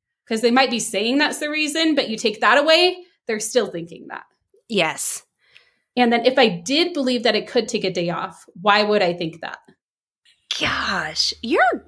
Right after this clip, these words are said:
Speaker 2: good. You are
Speaker 1: <laughs>
Speaker 2: good. Yes. And so, like, obviously there's a shortage, but, like, what do you think about those teachers that aren't taking their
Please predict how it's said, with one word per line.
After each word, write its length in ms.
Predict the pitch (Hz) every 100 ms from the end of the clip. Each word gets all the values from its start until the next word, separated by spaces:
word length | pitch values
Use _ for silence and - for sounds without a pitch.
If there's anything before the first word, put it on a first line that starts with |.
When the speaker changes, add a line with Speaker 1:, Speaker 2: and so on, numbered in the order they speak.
| -
Speaker 2:
good. 600 | 240 262 247 175 156 175
You 220 | 190 269 247
are 200 | 220 190 -
Speaker 1:
<laughs> 120 | -
Speaker 2:
good. 540 | 240 349 185 160 160 - - - -
Yes. 400 | 240 381 196 -
And 180 | 247 262
so, 340 | - 302 285 185 - - _
like, 380 | 226 240 196 - _ _
obviously 920 | 220 247 196 160 - - 143 - 196 _ 214
there's 240 | 226 220
a 180 | 202 190
shortage, 640 | - 170 151 233 262 - _ _
but, 120 | 254 254
like, 160 | 247 -
what 240 | 185 240
do 80 | 359
you 140 | 359 359
think 200 | 269 262
about 240 | 226 220
those 180 | 208 202
teachers 360 | 226 220 196
that 160 | 196 - 180
aren't 420 | 185 190 - -
taking 440 | - 196 180 180
their 120 | 170